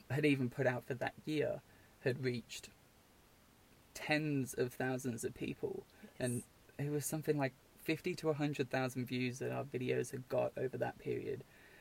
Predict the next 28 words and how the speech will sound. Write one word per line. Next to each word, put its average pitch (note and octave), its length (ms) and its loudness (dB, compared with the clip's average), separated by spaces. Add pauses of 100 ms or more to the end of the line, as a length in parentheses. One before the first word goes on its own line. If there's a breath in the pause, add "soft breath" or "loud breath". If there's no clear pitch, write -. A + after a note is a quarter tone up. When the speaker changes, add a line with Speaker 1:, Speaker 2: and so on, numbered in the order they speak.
(460 loud breath)
Speaker 1:
And C#3+ 300 4 (580)
that's, F#3 280 4
like, A3 200 4 (160)
some E3 340 4
people's C3+ 600 -2 (240)
whole C#3+ 420 10
YouTube C3+ 500 0
channel, C3 340 2
like, C3 200 4
people G3 240 4
that D3+ 120 8
have C3+ 140 4
YouTube E3 360 0
channels D#3+ 360 4
to D3 60 -4
make B2+ 160 -4
money E3 240 4
off D#3 140 4
it D#3 120 6
and C#3 80 2
that B2+ 100 2
is B2+ 100 0
their B2 120 4
life. D3+ 260 6
That F3 180 6
is G3 100 6
sometimes C#3+ 480 2
like, C3 160 4